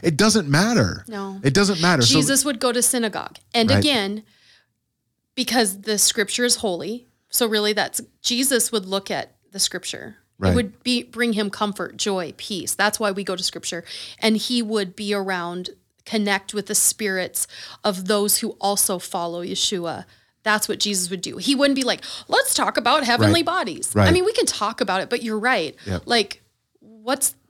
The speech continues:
Speaker 2: why don't we study the character of Jesus
Speaker 1: That's
Speaker 2: and
Speaker 1: it.
Speaker 2: just stick there?
Speaker 1: I'm just gonna say, I'm gonna talk one more second about
Speaker 2: Yep.
Speaker 1: this because I had a friend of mine. His name is Joe. He, uh, um, comes to church here in De Pere. He also comes to church downtown. He's also in this current,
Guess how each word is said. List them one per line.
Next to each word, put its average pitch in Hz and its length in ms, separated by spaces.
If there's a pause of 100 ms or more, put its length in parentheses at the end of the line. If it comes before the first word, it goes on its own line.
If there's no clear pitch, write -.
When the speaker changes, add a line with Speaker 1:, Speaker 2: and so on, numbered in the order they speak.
(160)
Speaker 2:
why 240 200
don't 294 140
we 262 80
study 226 280
the 202 100
character 196 440
of 175 100
Jesus 196 260
Speaker 1:
That's 113 200
Speaker 2:
and 190 40
Speaker 1:
it. 180 60
Speaker 2:
just - 180
stick - 460
there? 165 320
Speaker 1:
I'm 143 80
just - 100
gonna 156 100
say, - 200
I'm 131 140
gonna 113 120
talk 113 220
one 123 120
more 135 100
second 107 260
about 87 160
Speaker 2:
Yep. 101 80
Speaker 1:
this 95 80
because 117 220
I 123 40
had 120 60
a 113 40
friend 156 300
of 131 100
mine. 104 540
His 110 140
name 110 140
is 101 80
Joe. 95 420 (560)
He, 131 360
uh, 95 480 (360)
um, 87 520
comes 139 260
to 127 80
church 113 300
here - 180
in 160 40
De 139 60
Pere. 131 160
He 123 80
also 127 180
comes 117 240
to 117 80
church 110 240
downtown. 98 380
He's 101 100
also 98 300
in 101 60
this 92 100
current, 104 280